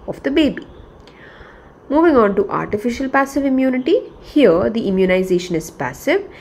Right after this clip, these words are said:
and it is produced by the injection of serum of animals that have been immunized actively. Examples are antitoxic serum, antibacterial serum, and convalescent serum.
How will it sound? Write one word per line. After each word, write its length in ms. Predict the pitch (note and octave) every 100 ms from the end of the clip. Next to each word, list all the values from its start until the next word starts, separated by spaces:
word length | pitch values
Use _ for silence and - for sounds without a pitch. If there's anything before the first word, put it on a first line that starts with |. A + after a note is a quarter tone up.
| - -
and 120 | C4
it 80 | C4
is 140 | C4
produced 520 | - F3+ E3 A#3+ - F#3+
by 180 | E3+
the 140 | E3 -
injection 720 | G3 F#3+ D4+ - - D#3 A#3 - - -
of 160 | E4
serum 640 | E4 - F4 F#4+ F#4+ - - - -
of 240 | E3 E3 -
animals 600 | D3+ D3+ F#3 F4+ G#4 -
that 240 | - A#3+
have 260 | - B3 A3+
been 160 | E4+ C5+
immunized 560 | G#3 F#3 E3+ F3+ - - -
actively. 480 | F#4+ F#4 D3 - - - - - - - - - -
Examples 480 | F#3+ G3 F#3 F#3+ F#3
are 160 | F3
antitoxic 640 | - E3 E3+ E3 D#3+ D#3+ D#3+
serum, 520 | - A3 G#3 G#3 G#3 -
antibacterial 880 | E3 E3 D#3+ D#3 C#3+ - G3 G#3 G#3
serum, 500 | A3 G3+ G3 G3+ -
and 260 | C4 G4 -
convalescent 800 | F3+ E3 E3 D#3+ D3+ - C4+ E4
serum. 380 | - G#3 -